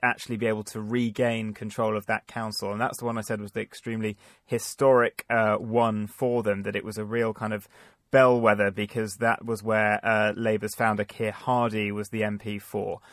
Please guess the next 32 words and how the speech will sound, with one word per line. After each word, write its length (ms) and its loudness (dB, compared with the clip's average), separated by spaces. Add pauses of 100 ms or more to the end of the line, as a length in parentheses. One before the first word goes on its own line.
(120)
and 140 -6
the 40 -4
town's 340 -4
connection 360 -8
to 120 -14
the 100 -10
coal 300 -2
community. 420 -10
So 140 -6
they 100 0
might 260 2
be 80 0
able 180 0
to 120 -10
keep 280 -8
that 180 0
one 300 -2 (120)
on. 380 0 (360)
Uh, 220 8
and 220 4
a, 380 2
a 60 2
result 420 2
from 140 -6
Hampshire, 500 0
ukip 440 -2
have 160 -6
lost, 420 -2
uh, 220 4
every 320 -2
councillor 800 -2
there, 540 0